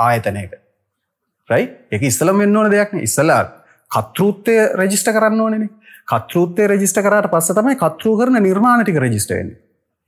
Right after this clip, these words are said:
එතකොට ඔයාට රෙජිස්ට්‍රේෂන් එකකුත් නෑ. ඔයාගේ නිර්මාණයට රෙජිස්ට්‍රේෂන් එකකුත් නෑ.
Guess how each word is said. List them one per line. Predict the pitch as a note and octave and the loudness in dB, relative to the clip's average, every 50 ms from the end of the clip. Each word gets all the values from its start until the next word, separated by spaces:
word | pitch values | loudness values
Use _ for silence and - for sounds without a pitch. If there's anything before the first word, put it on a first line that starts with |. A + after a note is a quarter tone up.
| _ _ - | _ _ -4
එතකොට | B2 C#3+ D3+ | -4 0 2
ඔයාට | D#3 D3 D#3 D#3 C#3 | 2 2 2 2 0
රෙජිස්ට්‍රේෂන් | B2 A#2+ A#2+ C3 - - F#3+ G3 G3 B3+ G#3 G3+ | 0 0 0 0 0 0 0 0 0 2 2 2
එකකුත් | F3+ E3+ C#3 B2 G2+ - | 2 2 0 -2 -2 -2
නෑ. | A2 G#2+ A2+ F#3+ D4 - - - - - _ _ | -2 0 0 -2 -4 -6 -12 -20 -20 -20 _ _
ඔයාගේ | - B2+ C3 C#3+ E3+ | -2 0 2 2 2
නිර්මාණයට | F#3 E3 C#3 C#3+ C#3+ D#3+ E3 E3+ F#3 F#3 F#3 | 0 0 0 0 2 2 2 2 2 2 0
රෙජිස්ට්‍රේෂන් | F3 E3 D#3+ D#3 D#3 - E3+ D#3+ - D#3+ D#3 | 0 0 0 0 -2 -2 -2 -2 0 0 0
එකකුත් | E3+ F3 F#3+ G3 E3+ - | 2 2 0 -2 -2 -2
නෑ. | G#2+ F#2 C#2 | -2 -4 -4